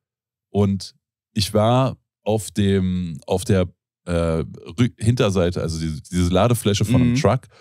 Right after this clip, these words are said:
Speaker 1: und wir sind nachts durch den Wald gefahren. Dann hab ich in diesen Wald reingeguckt und hab da Monster gesehen. Dann war ich so, „Hä, Digga, gibt doch gar keine Monster, was soll das hier?“
Speaker 2: Ja.
Speaker 1: Oh, vielleicht ist das ein Traum.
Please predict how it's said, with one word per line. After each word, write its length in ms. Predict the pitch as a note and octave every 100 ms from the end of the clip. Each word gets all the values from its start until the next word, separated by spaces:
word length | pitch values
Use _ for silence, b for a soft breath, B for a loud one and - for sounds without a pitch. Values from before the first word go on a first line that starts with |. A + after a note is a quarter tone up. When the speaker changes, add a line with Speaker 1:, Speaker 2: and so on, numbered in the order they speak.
| b -
Speaker 1:
und 100 | F#2+
wir 80 | F#2+
sind 180 | G#2+
nachts 280 | G2+ A#2 -
durch 160 | A2 F#2
den 100 | D#2+
Wald 220 | E2+ G2
gefahren. 320 | - - D#2
Dann 80 | D#2
hab 80 | F2+
ich 80 | G2
in 80 |
diesen 180 | F2+ D#2
Wald 240 | D2+ G2 -
reingeguckt 420 | A#2+ A#2 - -
und 60 | F#2+
hab 100 | -
da 100 | E2
Monster 400 | D#2+ F#2 D#2+ D2+
gesehen. 280 | C#2 D2+
Dann 80 | D2+
war 80 | D2+
ich 60 | D2
so, 120 | C#2+
„Hä, 180 | B1+ C2+
Digga, 340 | C#2+ D#2 C#2 - _ _ _ _ _
gibt 160 | G2 -
doch 120 | G#2
gar 160 | D2+
keine 240 | D2+ D2 C#2
Monster, 480 | C#2 C#2+ C#2 - C#2+
was 160 | D#2
soll 140 | F2 A2+ F#2
das 80 | -
hier?“ 120 | D#2
Speaker 2:
Ja. 100 | A2
Speaker 1:
Oh, 360 | A2+ E3 - _ _ _
vielleicht 680 | - A2+ G2 F#2 A#2+ D#3 -
ist 160 | A#2
das 180 | A2 F#2+
ein 60 | F#2+
Traum. 480 | - E2+ F#2+ D#3